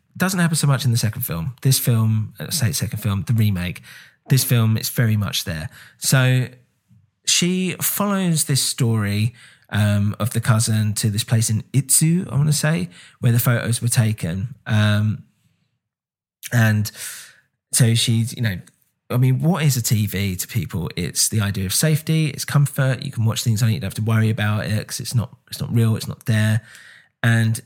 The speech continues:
all this just kinda gets turned on its head. Um, it's interesting. So anyway, she stays in the room that they were staying in, and she sees lots of tapes, and there's one that seems to be, like, kinda calling out to her. Now,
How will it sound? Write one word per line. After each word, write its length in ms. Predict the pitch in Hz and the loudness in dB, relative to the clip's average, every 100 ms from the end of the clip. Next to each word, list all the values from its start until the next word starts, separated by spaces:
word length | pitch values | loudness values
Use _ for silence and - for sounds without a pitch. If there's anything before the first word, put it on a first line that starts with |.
| _ _ _ - | _ _ _ -4
all 200 | 135 151 | 2 2
this 220 | 127 - | 2 -2
just 140 | - - | -4 -4
kinda 220 | 113 107 | -2 -2
gets 320 | 101 - - _ - | -4 -8 -10 _ -12
turned 280 | - 117 113 | 0 2 4
on 100 | 95 | 0
its 160 | 95 - | -4 -4
head. 340 | - 69 - - - - - - | -4 -4 -6 -12 -20 -20 -20 0
Um, 440 | 110 104 104 98 - _ - - 143 | 2 4 2 0 -6 _ -18 -6 0
it's 140 | 151 | 2
interesting. 420 | 135 113 - 98 | 2 2 0 -2
So 120 | 123 | 2
anyway, 180 | 139 117 | 4 4
she 120 | 123 | 2
stays 320 | 131 151 160 143 | 2 2 2 4
in 80 | |
the 60 | 131 | 4
room 240 | 120 113 | 4 2
that 120 | 110 - | 0 0
they 160 | 110 | 0
were 80 | 104 | 0
staying 380 | - 104 104 104 | -2 0 0 0
in, 280 | 107 104 - - - _ - | 2 0 -2 -12 -20 _ 0
and 480 | 107 107 107 110 - | 2 4 2 -2 -2
she 160 | - | 0
sees 340 | 123 139 123 123 | 2 2 2 0
lots 220 | - - | -2 -4
of 120 | 92 | -6
tapes, 460 | - 104 104 - - | -2 -2 -2 -4 -2
and 80 | 110 | 0
there's 180 | 110 | 2
one 300 | 127 127 131 | 4 4 4
that 100 | 120 | 0
seems 220 | - 113 110 | 0 0 0
to 60 | |
be, 80 | 117 | -2
like, 180 | 110 - | -2 -2
kinda 220 | - 104 | -2 -2
calling 460 | - - 113 110 110 | -4 0 2 2 2
out 220 | 110 - | 0 -2
to 100 | - | -8
her. 360 | - 95 80 - - - - - | -4 -4 -6 -10 -20 -20 -18 0
Now, 400 | 120 113 113 | 2 4 2